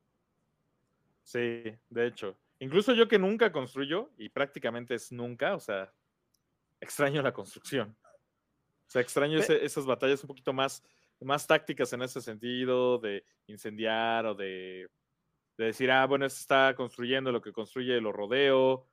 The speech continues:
Speaker 1: o lo que construye me matan y Reimus me salva". Cosas así, ¿no? O sea, cosas que pasan.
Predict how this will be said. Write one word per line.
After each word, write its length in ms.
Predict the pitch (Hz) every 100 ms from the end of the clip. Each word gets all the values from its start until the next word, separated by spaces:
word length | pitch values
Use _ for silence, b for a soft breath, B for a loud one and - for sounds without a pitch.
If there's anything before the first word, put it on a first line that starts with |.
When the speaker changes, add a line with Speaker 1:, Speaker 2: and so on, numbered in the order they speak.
| _ _
Speaker 1:
o 80 | 107
lo 120 | 101
que 100 | 101
construye 380 | 117 - 131 127
me 120 | 120
matan 400 | 123 131 135 127
y 60 |
Reimus 320 | 104 113 120 107
me 100 | 104
salva". 400 | 127 127 120 113
Cosas 280 | 285 359 240
así, 260 | - 190
¿no? 220 | 147 262
O 60 | 226
sea, 200 | - 123 120 -
cosas 200 | 277 -
que 100 | -
pasan. 260 | - -